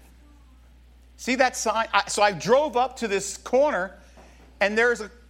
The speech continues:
question mark with an arrow. What's it mean? Is it asking me, "Is it over there?" I don't know what's over there.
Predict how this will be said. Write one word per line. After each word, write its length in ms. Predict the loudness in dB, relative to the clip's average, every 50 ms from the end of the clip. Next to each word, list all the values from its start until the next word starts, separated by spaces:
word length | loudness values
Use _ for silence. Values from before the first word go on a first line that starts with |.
| -20 -20 -20 -20 -20 -20 -20 -20 -20 -18 -2
question 380 | 2 2 4 4 2 -2 -2 2
mark 240 | 2 2 2 2
with 100 | 0 -2
an 100 | -2 -2
arrow. 440 | 0 0 0 0 0 -2 -4 -6 -8 -14 -20 -20 -20 -20 -20 -20 -20 -20 -20 -20 -20 -20 -20 -20 -20 -20 -20 -20 -20 -20 -20 -20 -20 -20 -20 -20 -20 -20 -20 -20 -20 -20 -20 -20 -20 -20 -20 -20 -20 -10 -4
What's 200 | -2 -2 -2 -2
it 80 | -4
mean? 260 | -4 -4 -6 -6 -8 -14 -20 -20 -20 -20 -16 -12
Is 100 | -8 -4
it 80 | -2 0
asking 300 | 0 0 0 -2 -6 -8
me, 80 | -8 -8
"Is 180 | -10 -10 -10
it 80 | -6 -4
over 220 | -4 -4 -4 -4
there?" 260 | -6 -6 -8 -10 -12 -16 -20 -20 -20 -20 -20 -20 -20 -20 -20 -20 -20 -20 -18 -18 -18 -18 -16 -16 -16 -16 -16 -14 -14 -14 -14 -14 -16 -16 -16 -16 -16 -16 -16 -16 -18 -18 -18 -20 -20 -20 -20 -20 -20 -20 -20 -20 -20 -20 -20 -20 -20 -20 -20 -20 -20 -20 -20 -20 -20 -20 -20 -20 -20 -20 -20 -20 -20 -20 -20 -20 -20 -20 -20 -20 -20 -20 -20 -20 -20 -10 -6
I 120 | -2 -2 0
don't 140 | 0 -2 -2
know 100 | -2 -2
what's 180 | -4 -4 -4
over 220 | -4 -4 -4 -4 -4
there. 300 | -2 -2 -4 -4 -6